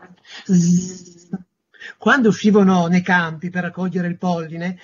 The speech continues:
entravano in un mondo pieno di colori. Sì, tanti colori, immaginate tutti i colori, anche color cacca, quello è anche, è anche un colore. E quante avventure, erano tutte da scoprire. Così un bel giorno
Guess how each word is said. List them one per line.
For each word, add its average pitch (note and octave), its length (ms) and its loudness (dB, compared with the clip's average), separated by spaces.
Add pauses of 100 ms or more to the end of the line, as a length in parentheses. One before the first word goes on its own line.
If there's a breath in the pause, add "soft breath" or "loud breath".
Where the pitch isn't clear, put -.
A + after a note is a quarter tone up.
(140)
entravano F3+ 800 0
in F#3 200 4
un F3+ 220 2
mondo A#3 520 -4
pieno G#3+ 300 0
di G#3+ 180 0
colori. D3+ 680 -4 (300)
Sì, C4 500 0
tanti C#4 380 2
colori, C4+ 360 0
immaginate D#4+ 540 -6
tutti F4+ 200 -8
i - 40 -10
colori, F4 480 0 (220 soft breath)
anche D4+ 340 0
color C#4+ 300 -8
cacca, G3+ 440 -6
quello D#4 240 -4
è C#4 200 2
anche, D4 400 -10
è C4 100 -12
anche C#4+ 200 -8
un C4 80 -4
colore. F#3 680 -6 (400 loud breath)
E G3+ 140 0
quante G3+ 320 4
avventure, G3 840 0 (200 loud breath)
erano G3 560 0
tutte C4 360 -12
da A3 160 -4
scoprire. E3 720 -10 (320)
Così G#3+ 420 -6
un F3+ 140 0
bel F3+ 160 0
giorno B3+ 580 0